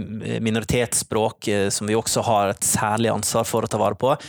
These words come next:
den er jo ikke unik. Altså, dette er jo en situasjon som er i mange andre, eh, land, også europeiske land. Så her er jo,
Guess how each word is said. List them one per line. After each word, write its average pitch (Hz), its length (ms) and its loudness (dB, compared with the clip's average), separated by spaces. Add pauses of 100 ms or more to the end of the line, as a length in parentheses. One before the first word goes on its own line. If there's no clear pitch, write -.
(100)
den 131 140 0
er 131 120 0
jo 160 80 0
ikke 147 240 0
unik. 151 400 -4
Altså, 135 180 0
dette 139 240 -2
er 147 80 2
jo 139 60 0
en - 80 0
situasjon 131 400 -2
som 117 120 0
er 123 120 2
i 117 40 0
mange 117 240 2
andre, 110 360 2 (560)
eh, 101 380 2
land, 110 320 0
også - 320 0
europeiske 110 600 0
land. 120 220 -6
Så 113 160 0
her 127 140 2
er 123 140 4
jo, 143 160 2